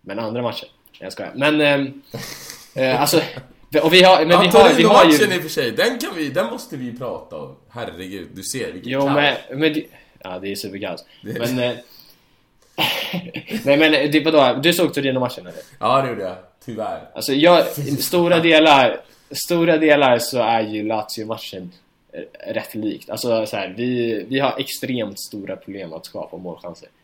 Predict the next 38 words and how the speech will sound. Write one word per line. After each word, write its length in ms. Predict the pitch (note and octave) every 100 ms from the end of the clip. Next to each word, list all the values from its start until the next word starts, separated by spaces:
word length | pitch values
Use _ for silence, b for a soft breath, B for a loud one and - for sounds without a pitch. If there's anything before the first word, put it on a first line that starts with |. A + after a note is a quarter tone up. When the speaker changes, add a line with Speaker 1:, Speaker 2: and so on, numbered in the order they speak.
| _
Speaker 1:
Det 320 | A2+ A2 G#2+
är, 40 | G#2
och 100 | G#2
det 140 | G#2+
är 40 | G2
där 380 | G#2 G2 F2+ - _ _ _ _ _ _ _ _ _ _
problemet 460 | G#2+ F#2 F2+ E2+ F2+
ligger. 320 | G2 F2 - _ _
Speaker 2:
Ja, 100 | C#3
för 100 | C#3
det, 60 | F3
Speaker 1:
Det 80 | G3+ G#3+ A#2+
är 40 |
Speaker 2:
det 80 | A3
är 20 |
Speaker 1:
fan, 140 | B2 F#3
Speaker 2:
ju 60 |
en 60 | F3+ -
ty-, 140 | -
Speaker 1:
hur 200 | - F3+
må-, 120 | F#3+
hur 160 | F3 G3
många 280 | G3 F3 E3+
mål 340 | E3+ E3 D#3
har 60 | D3+
vi 100 | D3+
gjort 260 | E3 -
nu 200 | G#2+ F#2+
sen, 300 | F#2+ G2+ G2 F#2+
eh, 160 | F2 - _ _ _ _ _ _ _ _
Speaker 2:
Alltså, 160 | C#3 B2
ska 200 | - B2+
vi 60 | B2
Speaker 1:
sen 140 | E3
Speaker 2:
kolla, 520 | F3 F#3 F#3 F3+ F3
Speaker 1:
det 120 | E3 D#3
är, 40 |
vi, 360 | E3+ E3 -